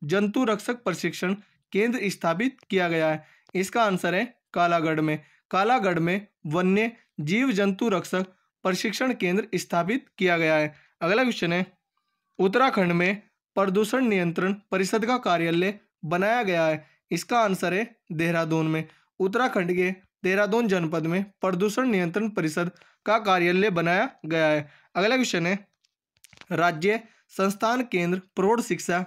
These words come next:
कहाँ पर खोला गया है? इसका आंसर है भारत ज्ञान विज्ञान समिति देहरादून में। राज्य संस्थान केंद्र प्रौढ़ शिक्षा देहरादून में खोला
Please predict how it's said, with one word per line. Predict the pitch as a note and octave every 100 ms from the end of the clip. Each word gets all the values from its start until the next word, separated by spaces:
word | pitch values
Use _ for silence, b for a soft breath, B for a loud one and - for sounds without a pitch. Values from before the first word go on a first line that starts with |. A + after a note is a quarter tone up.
| -
कहाँ | F#3 F3+
पर | G3+ B3+
खोला | B3+ F3 F#3 B3 B B B
गया | E3 E3+
है? | E3 D#3+ D#3 B B
इसका | F3+ - A#3+
आंसर | G#3+ F#3 E3+
है | F3 A#3+ _ _ _ F3
भारत | D#3 F3+ A3 A#3+
ज्ञान | E3 F3 G3+ A3 _ E3
विज्ञान | E3+ D#3+ A3 A#3+
समिति | F#3+ E3 E3 G3+ B3+ b b b
देहरादून | D#3+ E3+ F3 E3 D#3 D#3
में। | D3+ D3+ b b E3
राज्य | F3 F3+ F3+ A3+ A3+ _
संस्थान | - F#3+ F#3+ G#3+ B3
केंद्र | B3 E3+ F3 F3 b b -
प्रौढ़ | F#3 B3
शिक्षा | B3 F3 - F3 G3 - _ _ _ _ _ -
देहरादून | F3+ A#3 G3+ F3
में | F#3 A3+
खोला | E3+ E3+ A#3+